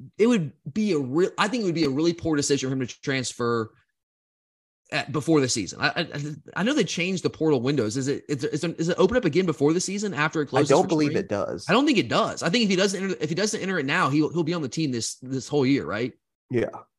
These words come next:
Speaker 1: I know they've changed it, so I, I don't know all of that right now. But it used to be that he could enter the portal, but now he can't,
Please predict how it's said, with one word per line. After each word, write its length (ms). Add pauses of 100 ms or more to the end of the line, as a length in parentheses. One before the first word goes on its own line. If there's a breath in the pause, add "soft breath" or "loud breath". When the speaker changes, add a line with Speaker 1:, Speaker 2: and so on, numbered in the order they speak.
(120)
Speaker 1:
I 40
know 60
they've 140
changed 440
it, 100
so 100
I, 200
I 40
don't 220
know 380 (560)
all 220
of 60
that 180
right 160
now. 200
But 140
it 140
used 300
to 60
be 80
that 60
he 60
could 140
enter 140
the 60
portal, 240
but 100
now 120
he 80
can't, 360